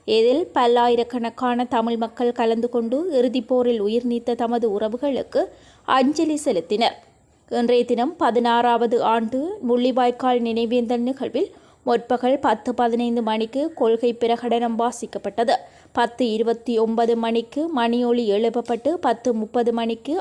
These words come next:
அகவணக்கம் செலுத்தப்பட்டது. அதனைத் தொடர்ந்து முற்பகல் பத்து முப்பத்தி ஒன்று மணிக்கு உறவு ஒருவர் பொதுச்சுடர் ஏற்றி வைக்க முள்ளிவாய்க்கால் கீதங்கள் இசைக்க சம நேரத்தில் ஏனைய சுடர்கள் ஏற்றி வைக்கப்பட்டன. உயிர் நீத்தவர்களின் உறவுகள்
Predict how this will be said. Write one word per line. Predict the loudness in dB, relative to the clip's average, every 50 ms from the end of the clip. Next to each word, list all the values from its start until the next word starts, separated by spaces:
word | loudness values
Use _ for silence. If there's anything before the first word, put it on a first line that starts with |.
| 0 -2
அகவணக்கம் | -2 -2 -2 0 0 0 0 -2 -4 -6 -6 -6 -4
செலுத்தப்பட்டது. | -4 -6 -6 -6 -8 -8 -8 -8 -6 -4 -2 0 0 -2 -2 -8 -20 -20 -12 _ 0 2 4
அதனைத் | 4 4 2 0 -2 -2 -2
தொடர்ந்து | -2 0 0 0 0 0 0 0 0 -2
முற்பகல் | -4 -2 -2 -2 -2 0 0 0 0 0
பத்து | -2 -2 0 -2 -2 0 -2
முப்பத்தி | -2 -2 -2 -4 -2 -2 0 0 0
ஒன்று | 0 0 -2 -2 -2
மணிக்கு | -2 -4 -4 -2 0 0 0 0 -2 -6 -14 -20 -8 -2 2 2
உறவு | 4 4 4 4 2 2 2 2
ஒருவர் | 2 2 2 2 0 0 0 0
பொதுச்சுடர் | 0 2 0 0 -2 -2 0 2 2 2 2 2 2
ஏற்றி | 2 0 -2 -2 -2
வைக்க | -2 -2 -2 -2 -2 -2 -2 0
முள்ளிவாய்க்கால் | 0 2 2 2 2 2 0 0 0 0 -2 -2 -2 -4 -6 -6
கீதங்கள் | -4 -2 -2 -2 -2 0 -2 -2 -4 -4 -8
இசைக்க | -6 -6 -8 -6 -4 -4 -2 -2 -2 -4 -10 -20 -20 -12 -4 0
சம | 0 2 2 2 2 2 2
நேரத்தில் | 0 0 0 -2 -2 -2 -2 -2 0 2 2
ஏனைய | 2 2 2 0 -2 -2 -2
சுடர்கள் | -2 -2 -2 -2 -2 0 0 2 2 0
ஏற்றி | -2 -2 -4 -6
வைக்கப்பட்டன. | -6 -6 -6 -8 -8 -8 -8 -6 -4 0 0 0 -2 -4 -10 -20 -20 -20 _ _ 0 2
உயிர் | 4 4 2 2 2
நீத்தவர்களின் | 0 0 0 0 0 0 0 0 0 0 0 0 0 0 0
உறவுகள் | 0 0 2 0 0 0 0 0 -2